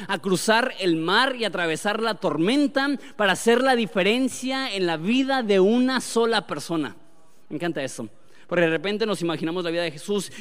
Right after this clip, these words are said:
y lo vemos únicamente con las multitudes. Y sí, Jesús estaba con las multitudes, pero él se aseguraba de enseñarle a los discípulos que la forma que puedes transformar el mundo no es tanto a través de una enseñanza pública, sino de una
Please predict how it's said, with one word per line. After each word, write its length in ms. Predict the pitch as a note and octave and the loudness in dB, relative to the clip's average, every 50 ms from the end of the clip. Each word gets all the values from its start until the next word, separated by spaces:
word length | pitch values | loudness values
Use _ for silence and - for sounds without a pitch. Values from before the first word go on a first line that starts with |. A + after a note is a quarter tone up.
| G3 - | -8 -4
y 220 | F#3+ F3+ F3 E3 | 0 0 0 0
lo 180 | - F3 F3 E3+ | 2 4 4 4
vemos 240 | F#3+ G3+ G#3 F#3 G3 | 4 4 2 0 0
únicamente 580 | F#3 G#3+ A3 A3 G3+ G3+ F#3+ F#3+ F#3+ F#3 G3 | 0 -2 -2 0 0 -2 -2 -2 -2 -2 -2
con 100 | E3+ F3 | -2 0
las 120 | E3+ D#3 D3 | 0 0 2
multitudes. 600 | D#3 D3+ C#3 D3+ D3+ - F#3 F#3+ F#3 E3 - - | 2 0 0 0 0 2 2 2 2 0 -2 -6
Y 40 | D3 | -10
sí, 100 | E3+ F3 | -10 -8
Jesús 360 | F3 F3+ D#3 D3+ F3+ E3+ - - | -6 -6 -6 -6 -8 -10 -10 -10
estaba 340 | - D3 - E3+ E3 E3 D#3+ | -10 -6 -4 -2 -2 -2 -2
con 160 | - E3+ E3+ | -2 -2 -2
las 160 | E3 D#3 C#3 | -2 -2 -2
multitudes, 640 | D3 D3 C#3+ C3+ C#3+ C3+ D#3+ D#3+ D3 C#3 B2 - - - - - - - - - - - - - - - | -2 -4 -4 -4 -6 -4 -4 -4 -4 -4 -6 -10 -16 -18 -20 -20 -20 -20 -20 -20 -20 -20 -20 -20 -14 -6
pero 220 | - D#3 D3 D3+ | 0 2 4 4
él 220 | D#3 D#3+ E3 D3 - - - - - | 6 4 2 0 -2 -6 -14 -18 -10
se 140 | - - E3 | -4 -4 -4
aseguraba 500 | C3 D3 C#3+ C#3+ C#3+ D3 D#3 D#3 D#3+ D3+ | -2 0 0 0 0 0 0 0 -2 -2
de 80 | C#3+ | -2
enseñarle 680 | C#3 C3 - C#3 C3+ C#3 D3 D3+ D3 D#3 D3+ D3+ D3+ - - | -2 -4 -4 -4 -4 -4 -4 -4 -4 -4 -2 -2 -2 -4 -6
a 80 | B2+ | -8
los 160 | C#3 B2+ B2 | -6 -6 -6
discípulos 560 | A2+ A#2 A2+ - D3+ D3 C3+ D3 C#3+ C3+ B2+ - | -6 -8 -6 -4 -4 -6 -4 -4 -6 -6 -6 -6
que 100 | - C3+ | -8 -8
la 120 | B2+ A#2+ | -8 -6
forma 460 | - D3+ D3+ D3+ D3+ D3+ D#3 D#3 C#3+ - - - - | -4 -4 -4 -2 -2 -4 -4 -6 -8 -10 -14 -18 -14
que 100 | - B2+ | -14 -8
puedes 400 | A#2+ C#3+ D3 D#3 D#3 D3+ - - | -4 -2 0 0 0 0 -4 -8
transformar 640 | - C#3 C3+ B2+ - - B2+ B2+ C3+ C#3+ D3 D3 - | -8 -8 -8 -6 -6 -6 -4 -4 -2 -4 -4 -6 -6
el 140 | - C#3+ C3+ | -6 -4 -2
mundo 500 | C3 C#3 D#3+ D#3+ D#3 D3 D3 C#3+ C3+ - - - - - - | 0 2 2 2 0 0 0 0 -2 -2 -6 -14 -16 -8 -4
no 300 | C#3+ D#3+ D#3+ E3+ E3+ E3 | -2 -2 0 0 0 -2
es 240 | E3 D#3 - - - - - - - - - | -4 -4 -6 -8 -16 -18 -20 -20 -20 -16 -12
tanto 360 | - D#3 D#3+ E3 E3 E3 F3 | -8 -4 -2 -2 -2 -2 -2
a 60 | D#3+ C#3 | -2 -2
través 240 | D#3 C#3+ C#3+ D3 | -2 -2 -2 -2
de 100 | C#3+ D#3 | 0 0
una 280 | D3+ D3+ D3+ D3+ D3+ D3+ | 0 2 2 0 0 -2
enseñanza 600 | D3 C#3+ - - C3+ C3+ C#3 D3 C#3 - C#3+ - | -2 -4 -4 -4 -4 -4 -4 -4 -4 -6 -8 -6
pública, 480 | - D3 D#3 E3 D#3+ D3+ C#3 A2+ C#3 B2 | 0 2 2 2 2 0 -4 -4 -6 -6
sino 380 | - - C3+ C#3 C#3 C#3 - - | -6 -6 -4 -4 -4 -4 -6 -6
de 120 | C3+ C3+ | -6 -4
una 180 | C#3 C#3 C#3+ | -4 -4 -4